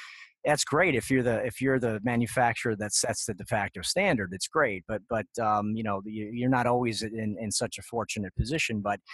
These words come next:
you know, I, I think what, what's been really interesting about, um, you know, the, the information technology space in particular is that you, you do have these standards bodies that emerge to deal with, uh, you know, emerging and innovative new technologies so that,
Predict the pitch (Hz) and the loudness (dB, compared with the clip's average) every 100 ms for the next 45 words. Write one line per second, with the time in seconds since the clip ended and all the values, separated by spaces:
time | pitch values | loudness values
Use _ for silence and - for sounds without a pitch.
0 | - - - - 147 135 135 160 139 165 | -14 -14 -16 -2 2 4 4 2 2 2
1 | 139 135 131 139 135 - 123 127 151 135 | 2 2 4 2 2 2 2 4 4 4
2 | 135 135 123 - 120 107 117 110 - 120 | 2 2 -2 0 0 2 2 2 0 0
3 | 113 110 110 110 117 113 104 110 104 120 | 0 0 0 0 -2 -4 -4 -6 -6 -6
4 | 113 120 127 117 - 117 - 107 113 110 | -4 -2 0 0 0 -2 -4 -4 -2 0
5 | 110 101 - - 110 - 110 104 - 185 | -2 -2 -4 -2 -2 -2 -2 -4 -4 -4
6 | 127 113 107 104 - 107 107 123 113 131 | -2 -2 -2 -2 -2 0 -2 -4 -4 -4
7 | 143 156 131 113 98 110 - - 113 113 | 2 4 4 2 0 -2 0 0 -2 -2
8 | 110 - 104 104 104 101 107 104 104 107 | -4 -2 0 0 -2 -6 -6 -4 -2 -2
9 | 107 101 - - 117 120 117 110 101 92 | -2 -4 -6 -8 -4 -2 -2 -4 -8 -10
10 | - - 117 107 104 104 107 104 104 101 | -16 -10 -8 -4 -4 -6 -6 -6 -4 -2
11 | 113 113 113 110 101 117 113 107 101 101 | -2 -2 -4 -4 -4 -4 -2 -4 -6 -6
12 | 104 98 - 98 107 113 110 98 95 - | -6 -6 -8 -6 -4 -2 -2 -4 -4 -4
13 | 107 104 104 | -2 -2 -2